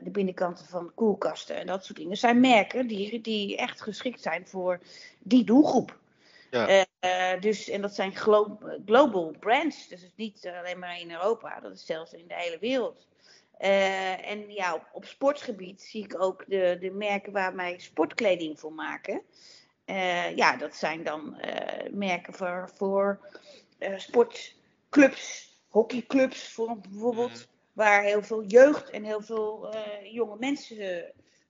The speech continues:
Speaker 1: eh, zitten die dat a-, echt, eh, heel, eh, gaaf vinden.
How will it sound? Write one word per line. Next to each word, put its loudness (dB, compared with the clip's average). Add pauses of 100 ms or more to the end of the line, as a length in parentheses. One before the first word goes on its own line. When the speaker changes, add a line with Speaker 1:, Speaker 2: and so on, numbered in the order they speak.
(120)
Speaker 1:
eh, -6
zitten -6
die 0
dat 2 (120)
a-, -4
echt, 0 (180)
eh, -4
heel, 2 (260)
eh, -10 (460)
gaaf 0
vinden. -10